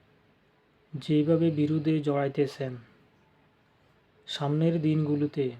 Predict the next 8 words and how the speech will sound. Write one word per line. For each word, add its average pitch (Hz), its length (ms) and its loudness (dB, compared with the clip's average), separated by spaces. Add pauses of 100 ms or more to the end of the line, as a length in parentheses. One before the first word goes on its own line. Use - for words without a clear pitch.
(1300)
বৈষম্য 156 440 2 (100)
বিরোধী 151 280 0
ছাত্র 143 460 -8
আন্দোলন 135 480 -4 (120)
আপনারা 135 560 -4
এবং 131 280 -6
রাজনৈতিক 139 640 -2
দলগুলো 135 500 -2